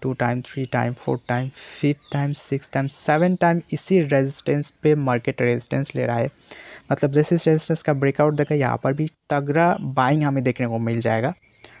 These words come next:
ग्यारह सौ सोलह के ऊपर स्टॉक को हम बाय करेंगे अगर ब्रेकआउट मिले, और ग्यारह सौ बाईस रुपये हमारा पहला टारगेट, ज़्यादा स्ट्रॉन्ग हो तो ग्यारह सौ छब्बीस तक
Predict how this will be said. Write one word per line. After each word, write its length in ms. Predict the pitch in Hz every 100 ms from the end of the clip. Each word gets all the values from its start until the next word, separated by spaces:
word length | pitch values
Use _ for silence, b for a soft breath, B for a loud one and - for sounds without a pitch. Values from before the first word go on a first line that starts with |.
| B _
ग्यारह 300 | 135 131 156
सौ 120 | 190 196
सोलह 240 | 185 185
के 120 | 175
ऊपर 200 | 175 165
स्टॉक 220 | 165 156
को 80 | -
हम 80 | 147
बाय 140 | 131
करेंगे 300 | 131 139 143
अगर 160 | 143 135
ब्रेकआउट 460 | 123 117 117 117 120
मिले, 240 | 120 165 -
और 160 | - 127
ग्यारह 200 | 127 123
सौ 140 | -
बाईस 280 | 120 123 -
रुपये 160 | - 123
हमारा 180 | 117 120
पहला 260 | - 131
टारगेट, 280 | 156 147 147
ज़्यादा 360 | 127 143 170 175
स्ट्रॉन्ग 320 | - 170 170
हो 100 | 165
तो 160 | - 151
ग्यारह 400 | 139 135 131 131
सौ 200 | - 131
छब्बीस 380 | - 123 143
तक 120 | -